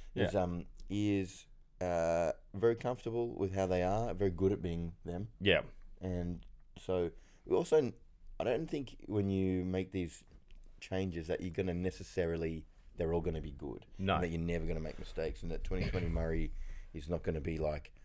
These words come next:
Speaker 2: bang on, he's got it right with every
Speaker 1: Yeah.
Speaker 2: decision that he makes. Like,
Speaker 1: Yeah.
Speaker 2: you're not coming out to dinner on Monday.
Speaker 1: No.
Speaker 2: And I think that's a mistake. <laughs> But time will t-,
Speaker 1: The
Speaker 2: time
Speaker 1: time
Speaker 2: will
Speaker 1: will,
Speaker 2: tell.
Speaker 1: time will tell.
Speaker 2: We'll, we'll, we'll be here next Sunday talking about it.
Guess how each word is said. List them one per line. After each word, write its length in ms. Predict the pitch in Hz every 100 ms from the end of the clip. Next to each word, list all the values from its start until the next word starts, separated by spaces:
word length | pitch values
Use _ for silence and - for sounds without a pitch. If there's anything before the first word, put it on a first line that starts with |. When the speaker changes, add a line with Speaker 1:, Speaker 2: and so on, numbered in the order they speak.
| - - - - - - - -
Speaker 2:
bang 200 | 87 85
on, 220 | 80 78
he's 100 | 76
got 160 | - 80
it 100 | -
right 460 | 80 80 78 - -
with 120 | 82
every 160 | 95 87
Speaker 1:
Yeah. 60 |
Speaker 2:
decision 360 | - 92 80 82
that 100 | 80
he 60 |
makes. 420 | 82 87 - - 80
Like, 160 | 78
Speaker 1:
Yeah. 140 | 95 - - - - -
Speaker 2:
you're 120 | 104 98
not 120 | 87
coming 200 | 85 80
out 120 | 71
to 60 | -
dinner 200 | 92 82
on 80 | 78
Monday. 360 | 69 60 60 - -
Speaker 1:
No. 340 | - 101 98 85 - - - - - -
Speaker 2:
And 120 | 82 80
I 60 |
think 180 | 76 82
that's 180 | 73 -
a 20 |
mistake. 480 | - - 78 78 - - - - _ - - - -
<laughs> 60 | 92 - - - - -
But 200 | - - 110
time 280 | 110 98
will 80 | 92
t-, 120 | - - - 110
Speaker 1:
The 100 | 107
Speaker 2:
time 100 | 82
Speaker 1:
time 240 | 113 131
Speaker 2:
will 80 | 92
Speaker 1:
will, 180 | 85 78
Speaker 2:
tell. 160 | 120
Speaker 1:
time 160 | 113 117
will 120 | 104
tell. 240 | - 110 98 110
Speaker 2:
We'll, 220 | 107 117
we'll, 120 | 107 - -
we'll 160 | 107 104
be 140 | 101
here 140 | 98
next 460 | 92 101 - - -
Sunday 380 | - 98 82 76
talking 300 | - 98 90
about 200 | 80 78
it. 100 | 85